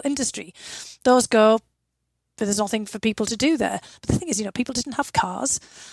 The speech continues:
Um, you know, they, they weren't, uh, very well off, and they didn't have the skills that were transferable to go somewhere else.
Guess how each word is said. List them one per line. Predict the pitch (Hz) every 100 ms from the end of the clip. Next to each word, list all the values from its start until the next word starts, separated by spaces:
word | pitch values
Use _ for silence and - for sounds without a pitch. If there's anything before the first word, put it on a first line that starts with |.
| -
Um, | 214 202 196 196
you | 220
know, | 196
they, | 190 202
they | 208 202
weren't, | 247 302 -
uh, | 214 196
very | 202 196
well | 190 180
off, | 185
and | - 226
they |
didn't | 226 277 359 -
have | 262 240
the | 220
skills | - - 285 233 220 226
that | 247
were | 240
transferable | - 233 - - 214 208
to | 214
go | 196 196
somewhere | - 202 180 196
else. | 226 - -